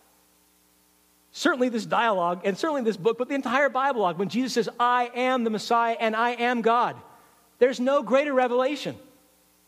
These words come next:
None. And, and what's so amazing to me, look who he tells first. He doesn't, he doesn't tell Nicodemus, the great teacher of Israel.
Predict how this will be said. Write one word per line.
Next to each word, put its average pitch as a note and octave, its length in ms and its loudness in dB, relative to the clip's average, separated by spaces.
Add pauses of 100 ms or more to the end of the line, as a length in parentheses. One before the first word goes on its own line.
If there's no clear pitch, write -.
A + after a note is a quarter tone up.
(140)
None. G3 240 0 (2750)
And, C#3 220 -6
and D3 160 -4
what's D#3+ 160 -4
so - 240 -4
amazing F#3+ 400 -4
to F3+ 100 -10
me, F3 280 -6 (1400)
look A#3 180 -2
who A3+ 300 -6
he G#3 80 -2
tells F3+ 360 -10
first. - 520 -8 (1800)
He F#3+ 100 -14
doesn't, A#3 260 -4 (140)
he - 140 -10
doesn't D4 180 -2
tell B3+ 220 0
Nicodemus, G#3+ 500 -2
the - 80 -8
great G3+ 300 -2
teacher A#3 240 -4
of E3 80 0
Israel. D3+ 320 -4